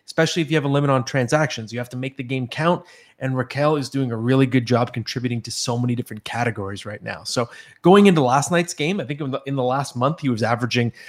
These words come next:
three point oh seven shots, two point four seven hits per game, you know he has a big role in Pittsburgh, and he's gonna flirt with twenty-five, thirty goals by the time the season's done. And it's just a valuable player to have in your lineup. He's not exciting,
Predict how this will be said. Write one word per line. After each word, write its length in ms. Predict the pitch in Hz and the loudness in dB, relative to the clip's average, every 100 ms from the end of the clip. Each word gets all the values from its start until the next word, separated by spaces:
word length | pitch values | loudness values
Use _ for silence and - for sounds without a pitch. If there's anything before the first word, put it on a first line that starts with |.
| - _ | -20 _
three 340 | - 143 175 | 0 6 6
point 320 | 180 165 151 | 6 4 4
oh 160 | 147 147 | 4 2
seven 360 | - 135 127 123 | 2 0 0 -4
shots, 500 | - 120 120 - - | 0 0 -2 -6 -8
two 160 | - | -4
point 280 | 165 165 120 | -2 -2 -4
four 260 | - 139 127 | -4 -2 -2
seven 300 | - 120 113 | -2 -4 -4
hits 240 | - - | -6 -10
per 180 | - 120 | -10 -10
game, 360 | 104 110 113 104 - - _ - | -6 -6 -8 -10 -20 -20 _ -6
you 40 | |
know 120 | 131 143 | 0 2
he 120 | 143 | 4
has 120 | 127 | 0
a 60 | 120 | 0
big 180 | 127 | -2
role 220 | 120 120 120 | 2 4 4
in 80 | |
Pittsburgh, 500 | 107 120 - 120 117 - - _ | 0 -6 -4 -2 -2 -6 -20 _
and 420 | - 147 143 143 139 _ | -4 0 2 0 -4 _
he's 260 | 190 190 - | -2 -2 0
gonna 320 | 269 233 - | -2 -2 -6
flirt 420 | - 180 160 175 | -8 4 4 6
with 180 | 143 - | 0 -2
twenty-five, 440 | 156 147 143 139 | -2 0 0 0
thirty 220 | 139 135 | 2 0
goals 260 | 123 120 123 | 2 2 2
by 100 | 127 | 0
the 80 | 117 | -2
time 220 | - 117 | -2 -4
the 80 | 113 | -4
season's 400 | - 110 113 104 | -6 -8 -8 -2
done. 340 | 156 165 165 - - _ _ | 2 2 2 -4 -20 _ _
And 400 | 131 131 131 135 | -2 0 0 -2
it's 160 | 147 - | -6 -2
just 220 | 185 185 | -2 0
a 40 | |
valuable 500 | 170 123 139 170 160 | -4 0 2 4 2
player 260 | 147 156 151 | -2 -2 0
to 80 | 135 | 0
have 140 | 143 | -2
in 40 | 147 | -2
your 120 | 131 | -2
lineup. 260 | 147 139 | -2 -2
He's 140 | 113 117 | -6 -8
not 160 | 135 | -6
exciting, 560 | 170 - 151 202 110 - | -6 -2 0 0 -2 -6